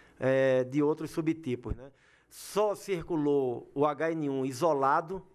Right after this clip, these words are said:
pra-, quase isolado em dois mil e nove. Nos outros anos sempre é uma combinação. Tem caso de B, tem caso de H três N dois, tem caso de H um N um, e isso provavelmente perdura, porque a influenza, esse é o comportamento, é, que a influenza tem,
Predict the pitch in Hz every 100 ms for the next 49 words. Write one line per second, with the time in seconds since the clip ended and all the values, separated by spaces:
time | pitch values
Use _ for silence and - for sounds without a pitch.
0 | _ - 139 143 - 160 185 170 147 143
1 | 139 151 165 160 160 180 139 117 104 -
2 | 151 151 190 165 147 175 - 180 185 190
3 | 185 185 196 190 - 127 113 - - -
4 | - 151 165 170 143 131 113 165 175 143
5 | 135 123 156 139 135 139 139 131 139 143
6 | 131 123 120 170 156 147 127 147 135 139
7 | 131 131 135 135 127 156 - - - -
8 | 165 165 170 170 160 160 156 139 139 147
9 | 175 196 165 135 170 135 - 117 143 143
10 | 160 143 143 147 160 151 180 180 170 143
11 | 151 147 135 127 135 135 151 - - -
12 | - - 135 127 143 156 151 151 143 139
13 | 151 - 143 151 165